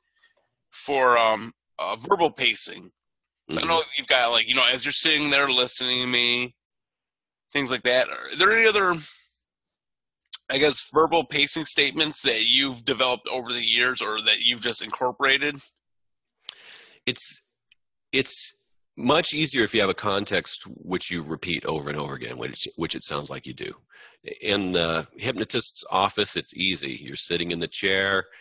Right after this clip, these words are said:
Speaker 2: you're listening to my voice, you came here to, um, change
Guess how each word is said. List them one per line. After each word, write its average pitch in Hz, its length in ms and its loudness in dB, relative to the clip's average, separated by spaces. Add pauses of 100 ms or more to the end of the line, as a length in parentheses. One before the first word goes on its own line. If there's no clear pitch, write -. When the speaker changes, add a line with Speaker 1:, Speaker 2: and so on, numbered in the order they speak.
(280)
Speaker 2:
you're 73 120 -8
listening 82 320 -2
to 78 80 -4
my 78 180 0
voice, 95 760 0 (320)
you 76 120 -12
came 85 320 -4
here 87 280 2 (140)
to, 69 320 -6 (340)
um, 113 440 -10
change 80 420 -2